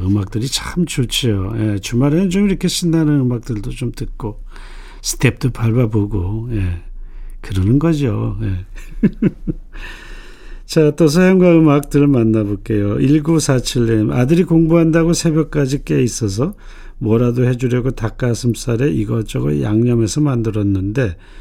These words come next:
와우, 맛있는 겁니다. 아들이 잘 먹대요.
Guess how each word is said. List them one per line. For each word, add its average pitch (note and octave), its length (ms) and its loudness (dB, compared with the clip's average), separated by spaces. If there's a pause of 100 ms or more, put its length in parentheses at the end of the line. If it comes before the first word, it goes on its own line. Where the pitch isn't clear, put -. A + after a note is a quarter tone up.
(460)
와우, B2 520 2
맛있는 F#2+ 540 0
겁니다. D3 1040 2
아들이 D3+ 380 -2
잘 - 320 -6
먹대요. E3 560 2